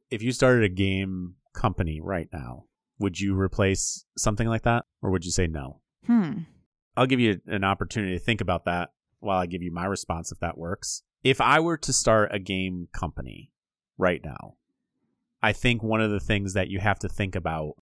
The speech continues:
Speaker 1: is your brand, your custom, level of customer service, and everything like that. 'Cause board games, while yes, you do,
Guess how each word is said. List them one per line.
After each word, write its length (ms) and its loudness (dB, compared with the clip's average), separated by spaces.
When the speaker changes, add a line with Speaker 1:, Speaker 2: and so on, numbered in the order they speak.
Speaker 1:
is 640 2
your 180 0
brand, 640 2
your 140 -6
custom, 440 -2
level 340 4
of 100 0
customer 440 -2
service, 760 -2
and 140 0
everything 280 2
like 160 -2
that. 180 -2
'Cause 220 -2
board 240 4
games, 280 2
while 200 2
yes, 480 2
you 420 2
do, 600 4